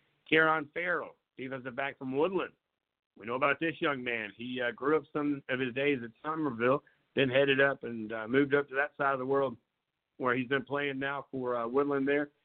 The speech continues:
But, uh, he verbally committed to App State, three-year varsity starter in the secondary, sixty-seven tackles,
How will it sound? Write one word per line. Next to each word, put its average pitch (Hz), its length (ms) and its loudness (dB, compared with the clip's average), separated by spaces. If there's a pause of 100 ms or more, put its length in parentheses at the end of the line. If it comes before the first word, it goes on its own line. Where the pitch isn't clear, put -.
(180)
But, 117 220 4
uh, 117 60 4
he 143 100 4
verbally 147 360 4
committed 143 400 -4
to 135 120 -4
App 139 240 -4
State, 160 260 -2 (400)
three-year 160 400 4
varsity 147 540 0
starter 160 380 0
in 139 180 -4
the 131 240 -6
secondary, 151 640 0
sixty-seven 156 560 0
tackles, 151 460 0